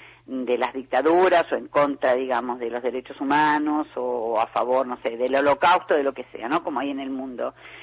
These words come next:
Pero, sinceramente, a mi mamá me, me, lo peor que le, como ella lo dice siempre, lo peor que le podía haber pasado en la vida ya le pasó, y estas cosas no la, no la afectan porque tiene muchísimo amor alrededor y,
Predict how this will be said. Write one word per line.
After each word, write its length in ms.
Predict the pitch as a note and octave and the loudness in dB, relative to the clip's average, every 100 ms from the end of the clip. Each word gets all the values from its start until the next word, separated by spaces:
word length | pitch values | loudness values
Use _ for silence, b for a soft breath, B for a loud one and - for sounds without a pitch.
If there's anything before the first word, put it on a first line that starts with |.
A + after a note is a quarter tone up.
| B B | B B
Pero, 460 | - E3 D#3+ D#3 D#3 D3+ | -2 2 4 6 4 2
sinceramente, 1120 | F#3 F3+ E4+ B3+ F#3 G3+ B3+ C4 B3 E3+ C#3 B2 | -4 -2 2 2 2 2 0 0 0 0 -2 -6
a 80 | - | -8
mi 140 | E3+ | -8
mamá 680 | G#3 G3 A#3 C#4 A3+ E3+ C#3+ | -4 -2 2 2 2 0 -4
me, 420 | C3+ - D3+ D3 C#3 | -10 -16 -14 -10 -8
me, 760 | C3+ C#3 - - - - - | -8 -10 -12 -14 -16 -14 -10
lo 160 | D3 D#3 | -2 0
peor 300 | F#3 A3 A#3+ | 4 4 4
que 100 | E3+ | 0
le, 140 | D3 | -6
como 200 | D3 D3+ | -6 -8
ella 220 | F3+ F#3+ E3 | -6 -4 -2
lo 80 | |
dice 220 | D#3 D3 D3 | -2 -4 -6
siempre, 340 | F#3+ D#3+ D3+ | -4 -4 -4
lo 80 | C#3+ | -2
peor 180 | E3+ F#3+ | 0 0
que 120 | F3 | -2
le 80 | D#3 | -2
podía 180 | E3 | 2
haber 100 | E3+ | 2
pasado 280 | D#3+ D3+ F3 | 2 -2 -4
en 40 | D#3+ | -2
la 100 | E3 | -2
vida 200 | F3 D#3+ | 0 0
ya 120 | E3 | 0
le 80 | E3 | 0
pasó, 480 | D3+ - E3 E3+ - B B B - | -2 -2 0 0 0 B B B -6
y 60 | |
estas 220 | E3+ - - | -4 -4 -4
cosas 340 | E3+ D#3 E3+ | -4 -2 -4
no 180 | D#3 C#3+ | 0 0
la, 460 | C#3+ C#3 C#3 C#3 C#3+ | 0 0 -2 -4 -6
no 160 | D#3 | -2
la 120 | D#3 D3+ | 0 0
afectan 560 | - - E3+ - F#3 | 0 0 0 0 -2
porque 240 | D#3+ C#3+ C3+ | -4 -6 -8
tiene 420 | D3+ D3 C#3+ C#3 | -2 -2 -2 -4
muchísimo 520 | D3 D3+ E3+ D#3+ D3+ | -6 -6 -6 -4 -2
amor 220 | D3 D#3+ | 2 4
alrededor 680 | D#3+ C3+ C3 C3 C#3 C#3+ D#3 | 2 2 -2 0 2 4 4
y, 200 | C#3+ C3 | 0 -8